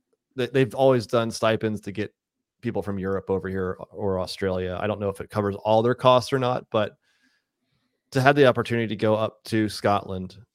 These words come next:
and be, to do everything that's available up there, get the Rogue experience. I'm sure there's other things that may get set up or be able to do after that, like, a week before, a week after. Um,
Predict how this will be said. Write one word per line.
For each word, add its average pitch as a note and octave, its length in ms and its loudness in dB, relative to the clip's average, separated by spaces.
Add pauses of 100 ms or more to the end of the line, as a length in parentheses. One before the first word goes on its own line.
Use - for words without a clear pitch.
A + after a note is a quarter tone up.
(840)
and G#2+ 200 0
be, A2+ 460 0 (480)
to C3 80 2
do C3+ 160 4
everything A#2+ 320 4
that's - 360 -4 (140)
available A2 400 2
up G#2 160 -2
there, G2+ 440 -2 (380)
get B2 160 0
the B2+ 80 0
Rogue G#2+ 280 0
experience. G2 720 -4
I'm G2 100 -6
sure - 180 -2
there's G#2 180 0
other G#2 200 -2
things G2+ 300 -6
that F2 180 -4 (240)
may G2 220 -2
get F#2+ 140 -10
set G2+ 220 0
up F#2+ 220 -2
or F#2 60 -4
be G#2 100 -2
able F#2+ 140 0
to F2+ 60 -6
do F#2+ 240 -4
after F2+ 300 -4
that, F#2 320 -2
like, F#2+ 160 -10
a G2+ 40 -6
week F#2+ 160 -4
before, F#2+ 300 -4
a F2+ 60 -2
week F2+ 180 -6
after. F#2+ 500 -2 (520)
Um, F2 460 -10